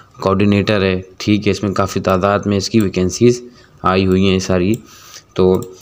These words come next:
एलिजिबिलिटी क्राइटेरिया क्या होगा, तो मेल and female both अप्लाई कर सकते हैं। All national of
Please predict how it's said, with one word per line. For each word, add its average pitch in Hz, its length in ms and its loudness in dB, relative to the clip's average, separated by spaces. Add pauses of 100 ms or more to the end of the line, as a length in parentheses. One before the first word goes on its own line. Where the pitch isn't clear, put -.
(280)
एलिजिबिलिटी 117 540 2
क्राइटेरिया 113 520 2
क्या 113 200 2
होगा, 110 220 4
तो 107 180 -2
मेल 101 560 2 (320)
and 98 200 0
female 98 420 4 (460)
both 104 280 2
अप्लाई 101 340 0
कर 92 140 0
सकते - 380 -6
हैं। 78 120 -10 (1700)
All 117 240 4
national 107 480 0
of 110 100 0